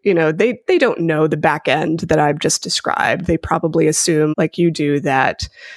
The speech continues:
someone's paying attention, but there's too many books being published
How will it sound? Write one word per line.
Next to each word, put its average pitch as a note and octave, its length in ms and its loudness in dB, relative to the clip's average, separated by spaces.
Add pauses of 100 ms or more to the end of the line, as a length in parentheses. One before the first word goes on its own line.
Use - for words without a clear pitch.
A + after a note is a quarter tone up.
(120)
someone's D#3+ 460 0
paying D#3 300 -4
attention, E3+ 460 0
but - 100 -2
there's G3+ 180 0
too E4+ 140 2
many B3+ 160 2
books A#3+ 320 -2
being D3 280 -2
published D#3 640 -2